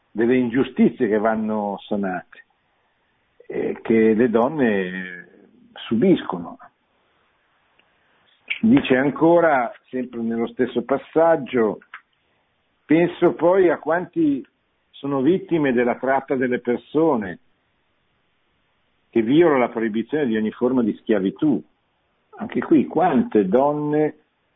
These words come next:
bambine, bambini anche, vengono rapite,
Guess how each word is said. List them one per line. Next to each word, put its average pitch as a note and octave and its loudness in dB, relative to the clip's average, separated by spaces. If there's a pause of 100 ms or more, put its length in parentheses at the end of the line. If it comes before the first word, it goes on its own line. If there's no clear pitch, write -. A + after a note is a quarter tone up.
(140)
bambine, B2+ 2 (360)
bambini F#3+ 2
anche, - -8 (1200)
vengono A#2 4
rapite, G#2+ -4